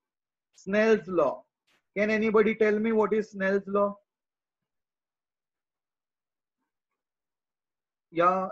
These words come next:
anybody from your side? Gargi, Maitri. Or Reva, Ananya, anybody can speak. So what is Snell's law saying? Because you get the concept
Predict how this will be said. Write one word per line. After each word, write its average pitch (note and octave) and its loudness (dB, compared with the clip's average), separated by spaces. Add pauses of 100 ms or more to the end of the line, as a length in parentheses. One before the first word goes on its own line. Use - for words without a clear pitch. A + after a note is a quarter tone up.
anybody F#3+ 0
from D#3+ -6
your C#3 -2
side? B2 -6 (120)
Gargi, D3 -6 (340)
Maitri. D3+ -8 (1300)
Or B2+ -6 (960)
Reva, C#3 -2
Ananya, C#3 -12
anybody A3+ -8
can C#3+ -10
speak. - -20 (3250)
So D#3 -6
what E3+ 4
is G3+ 0
Snell's E3+ 0
law F3+ 0 (500)
saying? F#3 -6 (200)
Because D#3+ -6 (220)
you D#3+ -4
get F3+ -2
the G3 -4
concept F3+ -6